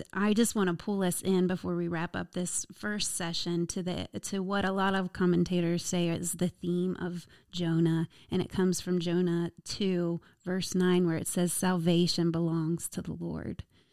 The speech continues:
And that's what we're gonna see. We see it all through Scripture. We are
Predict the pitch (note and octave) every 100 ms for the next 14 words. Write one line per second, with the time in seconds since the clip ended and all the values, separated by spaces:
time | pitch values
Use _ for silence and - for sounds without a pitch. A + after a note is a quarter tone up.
0 | _ _ F#3+ F3+ E3 - G3 F#3+ F#3 E3
1 | E3+ - D#3+ D3 - F#3 - F3 D#3+ -
2 | F3+ G3+ A3 G3 - E3 - C#3+ C3+ -
3 | - F3+ - - F#3 F#3 D#3+ D3+